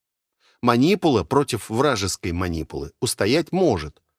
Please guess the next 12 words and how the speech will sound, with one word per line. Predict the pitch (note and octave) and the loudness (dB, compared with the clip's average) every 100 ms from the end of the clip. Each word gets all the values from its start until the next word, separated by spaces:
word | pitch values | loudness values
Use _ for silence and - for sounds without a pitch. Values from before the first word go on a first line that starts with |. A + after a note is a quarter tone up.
| _ | _
но | C3+ G3 F#3 | 6 6 4
конница | _ - B3 B3+ G#3+ - B2 | _ 2 4 4 0 0 -2
врага | A#2+ A#2+ G2 E2+ | -2 -2 -2 0
может | C3 F#3+ B2 - | 2 4 2 -2
подобный | C3 C#3 D3+ A#2+ A2 | -4 0 2 2 0
строй | - C#3+ A#2+ | 0 0 0
смять, | - G#3 G#3 - - _ _ _ - | 2 2 2 -4 -16 _ _ _ -4
и | |
тогда | C#3 C#3 B2 A2 | -2 0 0 0
пешим | - G3 - D#2+ D#2+ | 2 2 2 -2 2
не | G#2 C#3 | 2 2
сдобровать. | D#3+ A2 D3+ D#3+ D#3+ C3 G#2+ B2+ - | 2 -2 -2 0 -2 -4 -8 -10 -14